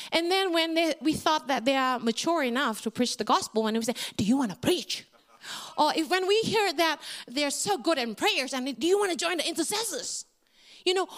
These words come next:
all we know about Christianity and the church is only doing ministry in the church. I was trapped with that mindset that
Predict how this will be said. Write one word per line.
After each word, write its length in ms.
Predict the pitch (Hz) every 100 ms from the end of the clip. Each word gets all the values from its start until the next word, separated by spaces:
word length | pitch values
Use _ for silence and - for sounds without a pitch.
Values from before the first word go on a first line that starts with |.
| -
all 200 | 320 427 523
we 180 | 480 392
know 240 | 403 403
about 200 | 339 311
Christianity 840 | 294 269 - 359 370 302 254 269
and 260 | 247 262 233
the 80 | 226
church 420 | - 370 254 - -
is 140 | - 330
only 240 | 339 330
doing 260 | 262 320 277
ministry 480 | 330 359 - 233 226 -
in 280 | - 370 381
the 100 | 294
church. 520 | - - - - - - _ _ _ _ _ _ _ _ _ _ - - - -
I 180 | 359 480
was 260 | 403 - -
trapped 580 | - 403 370 131 - _ _ - _ _ -
with 180 | 277 202
that 160 | 320
mindset 760 | 262 262 349 440 - - - - _ _ _ _ _ _ _ _ _ -
that 240 | 294 -